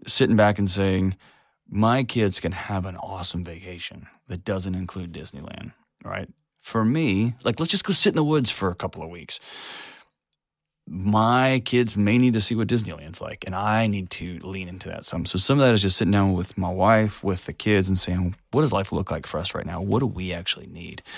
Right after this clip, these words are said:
And then going back to what I think is the greatest parenting advice of all the books, grad classes, all that I ever took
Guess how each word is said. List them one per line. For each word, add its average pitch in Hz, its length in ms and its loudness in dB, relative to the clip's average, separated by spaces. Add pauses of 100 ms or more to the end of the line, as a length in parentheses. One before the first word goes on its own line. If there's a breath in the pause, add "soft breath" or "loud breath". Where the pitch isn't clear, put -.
(340 loud breath)
And 107 160 6
then 135 200 6
going 120 200 6
back 110 260 8
to 107 240 4
what 104 120 8
I 104 80 6
think 98 220 2
is - 80 -8
the 95 60 -2
greatest 92 360 0
parenting 98 360 0
advice 92 300 0
of 92 100 0
all 107 240 6
the 104 120 4
books, 110 400 2
grad 101 320 4
classes, 98 400 2
all 98 140 2
that 101 120 4
I 98 80 6
ever 98 180 2
took 87 300 -2